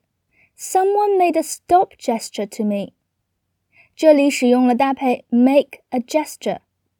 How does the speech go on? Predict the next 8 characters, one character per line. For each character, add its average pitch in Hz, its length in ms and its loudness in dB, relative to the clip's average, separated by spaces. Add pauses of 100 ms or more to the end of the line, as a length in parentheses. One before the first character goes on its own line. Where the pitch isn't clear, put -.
(160)
做 330 160 2
一 - 100 2
个 349 140 0
手 156 240 -6
势。 - 340 -2 (840)
名 359 180 0
词 311 320 -4 (180)
gesture 339 580 -2